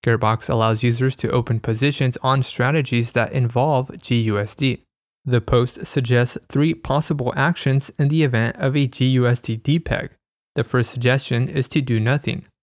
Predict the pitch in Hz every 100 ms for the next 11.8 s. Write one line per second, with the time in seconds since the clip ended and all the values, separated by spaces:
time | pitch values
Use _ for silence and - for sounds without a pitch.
0 | _ 117 - 147 156 147 123 113 - 131
1 | 143 123 - 113 120 123 117 117 147 185
2 | 160 - 123 147 - - 123 117 127 117
3 | - 123 - 147 139 117 117 - 113 -
4 | 143 131 110 120 170 127 123 - - _
5 | - 131 - 113 113 117 120 123 143 -
6 | 135 - 110 113 - 117 113 - 151 147
7 | 107 - _ _ _ _ 113 110 110 127
8 | 139 120 101 117 107 120 113 123 - 127
9 | 123 123 - 110 131 131 123 117 139 170
10 | 185 - 120 131 123 - - 156 - 156
11 | 135 135 - - 151 - 120